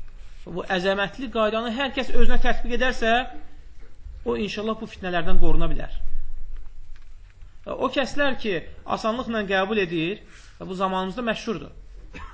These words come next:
Və nə çox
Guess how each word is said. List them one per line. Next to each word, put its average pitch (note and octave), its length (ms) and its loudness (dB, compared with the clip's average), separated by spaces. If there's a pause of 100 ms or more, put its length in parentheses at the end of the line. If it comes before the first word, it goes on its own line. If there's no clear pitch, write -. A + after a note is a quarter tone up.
(2500)
Və F3+ 100 -12
nə B3+ 100 -6
çox C4 220 -8